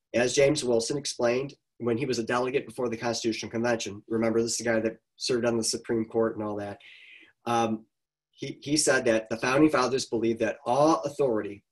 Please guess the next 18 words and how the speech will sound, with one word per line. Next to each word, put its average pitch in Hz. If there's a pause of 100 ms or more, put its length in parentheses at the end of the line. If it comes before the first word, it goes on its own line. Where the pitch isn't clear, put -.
was 117
derived 104
from 110
the 110
people. - (560)
Thomas 131
Paine, 175 (500)
a 107
leading 123
American 117
revolutionary 117
who 117
we've 110
already 113
explored 113 (320)
on 107
nine 107
eleven, 120